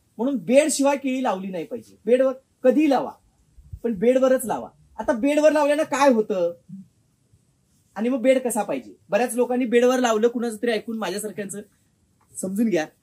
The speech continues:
आणि ते केळी पडली, चांगली आली नाही, मग मला शिव्या जेवढ्या पाहिजे तेवढ्या दिल्या.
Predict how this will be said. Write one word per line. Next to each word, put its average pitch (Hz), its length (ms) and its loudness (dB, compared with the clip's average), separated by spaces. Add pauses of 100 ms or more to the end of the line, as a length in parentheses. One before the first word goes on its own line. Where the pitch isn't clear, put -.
आणि 190 160 -2
ते 233 100 -2
केळी 240 500 -4
पडली, 208 440 -2
चांगली 202 320 -4
आली 190 160 -2
नाही, 196 140 -10
मग 208 180 -8
मला 196 200 -2
शिव्या 180 240 -2
जेवढ्या 180 340 -2
पाहिजे 180 260 -4
तेवढ्या 175 240 -4
दिल्या. 135 200 -12